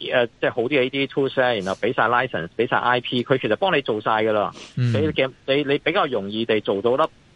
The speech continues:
Speaker 1: 呃，呃，呃，即係點，overstack 嘅晶片，但係你做得唔好嘅，嗰粒晶片賣唔出嘅，但係你好容易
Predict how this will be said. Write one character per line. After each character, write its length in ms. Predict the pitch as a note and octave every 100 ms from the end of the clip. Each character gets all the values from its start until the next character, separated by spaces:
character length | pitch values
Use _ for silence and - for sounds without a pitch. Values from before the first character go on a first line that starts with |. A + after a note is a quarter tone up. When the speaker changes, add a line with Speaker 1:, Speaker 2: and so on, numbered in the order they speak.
| _ -
Speaker 1:
呃， 360 | G#2 G2+ G2 F#2+ - _ _ _ _ -
呃， 320 | G#2+ G2+ G2 F#2 - - - _ - - _ -
呃， 260 | G#3 F#3+ F3+
即 140 | D#3
係 40 |
點， 140 | B2+ B2+
overstack 540 | G3 G3+ - - -
嘅 100 | -
晶 140 | D#3 C#3+
片， 200 | A2 G#2+ -
但 120 | C3
係 60 |
你 40 | C3+
做 140 | C#3+
得 100 | B2+
唔 120 | D#3 F#2+
好 140 | F2
嘅， 240 | A#2 A2+
嗰 100 | -
粒 60 | F3+
晶 120 | F#3+
片 100 | F#3
賣 160 | B2+ F#2
唔 80 | F2+
出 120 | D#3+
嘅， 140 | A#2
但 120 | C#3 C#3+
係 20 |
你 60 |
好 100 | D#3+
容 120 | A3
易 60 | A2